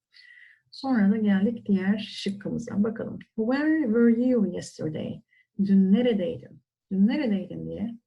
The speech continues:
ilk sorumuz olabilir, değil mi? Dün neredeydin? "We went to Curry's Bakery." Şuraya gittik diyor. Nereye gitmiş? Curry'nin bakery'sine gitmiş. O yüzden bu da olabilir. Bu da olabilir. Olduğuna göre bunu da eledik. Doğru cevabımız da ne olmuş oluyor? C şıkkı.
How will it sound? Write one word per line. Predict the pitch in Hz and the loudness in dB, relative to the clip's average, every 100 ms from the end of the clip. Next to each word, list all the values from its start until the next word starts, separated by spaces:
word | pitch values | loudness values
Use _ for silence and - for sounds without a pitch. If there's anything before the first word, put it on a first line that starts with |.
| _ | _
ilk | 269 262 | -8 -8
sorumuz | - 170 196 233 | -6 -2 2 2
olabilir, | 208 175 170 190 | 2 0 -4 -6
değil | 294 | -6
mi? | 254 - | -6 -2
Dün | 269 262 | 2 4
neredeydin? | 269 202 170 160 262 370 _ - _ | 2 -2 -4 -6 -8 -10 _ -20 _
"We | 220 226 | -2 2
went | 240 311 320 - | 2 2 -4 -2
to | 240 302 - _ - | 0 0 -4 _ -8
Curry's | 262 254 262 - | -2 2 0 -2
Bakery." | 254 247 - 190 - - _ _ _ | -2 -2 -2 -6 -6 -12 _ _ _
Şuraya | - 269 208 | -8 -2 0
gittik | 254 220 - 202 - | 0 -2 -6 -12 -6
diyor. | 202 | 0
Nereye | 220 202 165 | 0 0 -2
gitmiş? | - 247 - - | -4 -8 -6 -2
Curry'nin | 214 190 233 214 | 0 2 4 2
bakery'sine | 202 196 160 - 220 | 0 0 -4 -2 -4
gitmiş. | 196 - 196 - | -4 -4 -4 -2
O | 214 | 2
yüzden | 196 196 202 220 | 4 6 6 6
bu | |
da | 240 | 2
olabilir. | 180 156 160 175 294 - _ _ _ _ _ - | -2 -4 -6 -6 -8 -10 _ _ _ _ _ -6
Bu | |
da | 240 | -2
olabilir. | 202 180 160 - - | 0 0 -2 -6 -4
Olduğuna | 220 196 175 | -2 0 -2
göre | 160 156 165 | -4 -6 0
bunu | 190 233 | 2 2
da | 185 | 0
eledik. | 156 147 - 262 - 208 | -4 -8 -8 -10 -8 0
Doğru | 220 220 | 2 2
cevabımız | 196 175 170 165 160 156 170 | -2 -4 -6 -6 -6 -8 -2
da | |
ne | 190 220 | 0 2
olmuş | 170 156 - | 0 -4 -10
oluyor? | - 208 269 - - | -6 -4 -4 -8 0
C | 196 190 | 2 2
şıkkı. | - - _ - | 0 -10 _ -14